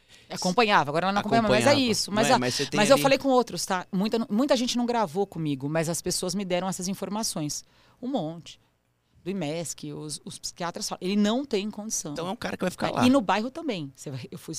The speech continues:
Speaker 1: eu fui até o bairro, eles falam que ele era absolutamente violento no bairro, cortava a mão das pessoas. Ele era uma, um, vivia no meio do mato. É,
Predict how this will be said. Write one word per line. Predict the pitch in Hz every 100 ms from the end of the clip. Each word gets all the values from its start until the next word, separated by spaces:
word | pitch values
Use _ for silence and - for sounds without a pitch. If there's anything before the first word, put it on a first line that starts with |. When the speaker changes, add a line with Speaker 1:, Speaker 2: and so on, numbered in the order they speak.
| -
Speaker 1:
eu | 180 143 _
fui | _ 165
até | 160 165
o |
bairro, | 143 160 269 202 - - -
eles | - -
falam | 269
que | 277
ele | 269
era | 247
absolutamente | 269 254 - 262 254 208 226 -
violento | 240 220 220
no | 233
bairro, | 190 156 165
cortava | - 196 202 185 226
a |
mão | 196 196
das | 190
pessoas. | - 202 - 156 165 147 - - - -
Ele | 156 170
era | 185
uma, | 202 226
um, | 202 185 170
vivia | 156 202
no | 226
meio | 220
do | 214
mato. | 226 180 160 190 - 143 139 - - _
É, | 165 160 160 160 156 147